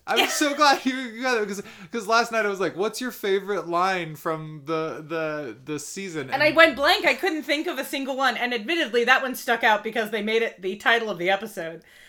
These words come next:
Speaker 2: But
Speaker 1: But it's good.
Speaker 2: "manly
Speaker 1: Manly
Speaker 2: whatnots."
Speaker 1: whatnots.
Speaker 2: It's good.
Speaker 1: Oh.
Speaker 2: Feels good to say.
Speaker 1: Mm.
Speaker 2: Mm.
Speaker 1: Amen.
Speaker 2: <laughs> All right. Moving on.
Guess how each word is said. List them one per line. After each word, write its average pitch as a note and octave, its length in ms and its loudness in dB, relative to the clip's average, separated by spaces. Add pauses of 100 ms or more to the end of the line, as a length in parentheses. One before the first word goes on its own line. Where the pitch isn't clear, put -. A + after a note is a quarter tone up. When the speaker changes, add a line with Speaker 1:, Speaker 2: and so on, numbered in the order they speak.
(180)
Speaker 2:
But A3 220 4
Speaker 1:
But D3 100 -4
it's D3 160 -8
good. B2 300 -4 (140)
Speaker 2:
"manly F3+ 240 -2
Speaker 1:
Manly C#4 440 4
Speaker 2:
whatnots." A3+ 240 2
Speaker 1:
whatnots. - 880 -8
Speaker 2:
It's B3+ 280 -6
good. - 200 -18 (680)
Speaker 1:
Oh. G#2+ 360 -10 (160)
Speaker 2:
Feels A#3+ 200 -8
good A#3+ 160 -10
to A#3 60 -10
say. D3 360 -8 (280)
Speaker 1:
Mm. D#3 220 -8 (520)
Speaker 2:
Mm. A#3 200 -10 (260)
Speaker 1:
Amen. A2+ 960 -10
Speaker 2:
<laughs> - 80 -18
All F#4+ 160 2
right. G3+ 380 0 (520)
Moving C#4+ 480 2
on. F3 340 -2